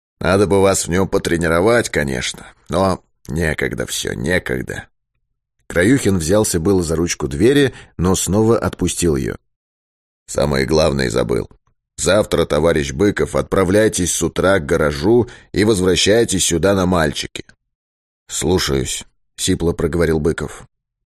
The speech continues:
«Поедем на полигон. Покажете нам, на что способна эта машина». «Слушаюсь». «Покойной ночи».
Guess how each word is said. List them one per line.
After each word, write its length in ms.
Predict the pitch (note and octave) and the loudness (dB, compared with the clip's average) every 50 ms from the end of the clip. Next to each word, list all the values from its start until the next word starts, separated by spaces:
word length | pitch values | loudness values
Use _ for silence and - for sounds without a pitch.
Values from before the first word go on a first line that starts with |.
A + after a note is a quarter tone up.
| _ _ - | _ _ -6
«Поедем 520 | - - G2 G#2+ A2+ A#2 G#2+ F2+ A2+ G#2+ G#2 | -2 2 2 4 4 4 4 2 2 2 2
на 80 | G2 | 0
полигон. 580 | - F#2 F#2 F#2 F2+ C#2 D2 D#2 C#2 A#1 G#1+ - _ _ _ _ _ _ _ - | 0 0 0 0 0 2 2 2 2 0 -2 -8 _ _ _ _ _ _ _ -4
Покажете 600 | C#2+ E2+ E2 G2+ G2+ G#2 F#2 F2+ E2+ - E2 D2 | -2 -2 2 2 2 2 2 0 0 0 0 0
нам, 200 | D#2+ D#2 C#2+ C#2+ | 0 0 -2 -2
на 120 | D2+ E2 | -2 -2
что 200 | - - F#2 F#2 | -2 0 -2 -2
способна 540 | - - D#2+ D#2 - - F2 D#2+ C2 C#2 D2 | -2 -2 -4 -2 0 0 0 0 0 0 -2
эта 180 | D2 D2 - D2 | -2 0 -2 -2
машина». 540 | C#2 C2+ - - D2 C2 G1+ G1+ G1+ - _ _ _ _ _ _ _ _ _ _ _ _ _ _ _ _ _ _ _ _ _ _ _ | -2 -2 -2 -2 -2 -2 -4 -4 -10 -14 _ _ _ _ _ _ _ _ _ _ _ _ _ _ _ _ _ _ _ _ _ _ _
«Слушаюсь». 600 | - - G#2 C#3+ D3 - G2+ F2 D2+ - - - - _ _ _ _ _ _ _ _ _ _ _ _ - | -4 0 2 2 4 4 2 2 0 0 -4 -12 -14 _ _ _ _ _ _ _ _ _ _ _ _ -2
«Покойной 540 | D#2+ F2 - - F#2 F2+ F#2 F2+ F2 E2+ E2 | -2 0 0 2 2 4 4 4 2 0 0
ночи». 420 | D#2+ D2 C#2+ - - - - | 0 -2 -2 -4 -6 -8 -12